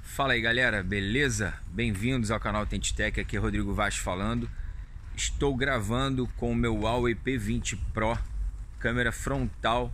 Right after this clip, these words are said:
resolução Full H D, olha só que incrível. Galera falando que não existe Full H D pro Huawei P vinte Pro. E eu vou mostrar aqui, ó, pelo óculos, que é ele mesmo, ó. Olha aqui, ó.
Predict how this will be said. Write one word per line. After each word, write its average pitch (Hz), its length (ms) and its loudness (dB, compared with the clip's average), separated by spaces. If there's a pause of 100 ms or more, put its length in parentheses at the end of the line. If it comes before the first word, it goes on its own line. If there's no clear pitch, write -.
resolução 147 640 2
Full 180 340 2
H 165 240 2
D, 120 200 2
olha 151 240 0
só - 220 -2
que - 140 -2
incrível. 110 640 2 (640)
Galera 120 320 4
falando 127 420 0
que 135 140 -4
não 139 100 0
existe 110 520 0
Full 147 240 0
H 123 240 2
D 107 240 2
pro 117 220 -2
Huawei 123 240 2
P 117 180 2
vinte - 300 2
Pro. 101 320 0 (680)
E 123 60 2
eu 117 60 6
vou 151 120 4
mostrar 139 340 2
aqui, 120 240 4
ó, 117 80 4
pelo 117 260 4
óculos, 113 540 2 (300)
que 127 100 2
é 113 80 8
ele 113 180 8
mesmo, 98 260 8
ó. 87 120 4 (320)
Olha 110 160 6
aqui, 101 160 2
ó. 85 100 4